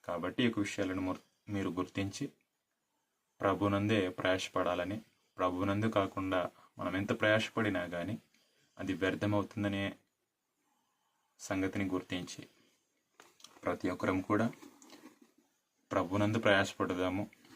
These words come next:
ప్రభువునకు బయట ఎంత ప్రయాసపడినా అది వ్యర్థమవుతుందనే ఒక విషయాన్ని గుర్తించాలని, ప్రభునందు మాత్రమే ఆత్మ సంబంధమైన ప్రతి, ప్రతి ఒక్క ఆశీర్వాదాన్ని పొందుకోవాలని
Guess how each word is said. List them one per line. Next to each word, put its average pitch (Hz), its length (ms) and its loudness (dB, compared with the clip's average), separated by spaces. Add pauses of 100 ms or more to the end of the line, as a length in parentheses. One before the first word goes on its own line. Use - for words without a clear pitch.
(540)
ప్రభువునకు 107 480 6
బయట 98 300 4
ఎంత 101 480 0
ప్రయాసపడినా 104 580 4
అది 95 160 0
వ్యర్థమవుతుందనే 95 800 -2
ఒక 87 120 -8
విషయాన్ని 85 380 -6
గుర్తించాలని, 90 720 -4 (920)
ప్రభునందు 98 460 2
మాత్రమే 95 560 0
ఆత్మ 92 300 4
సంబంధమైన 92 460 -4
ప్రతి, 92 300 -4
ప్రతి 98 480 0
ఒక్క 101 120 0
ఆశీర్వాదాన్ని 92 840 0 (1700)
పొందుకోవాలని 87 760 -2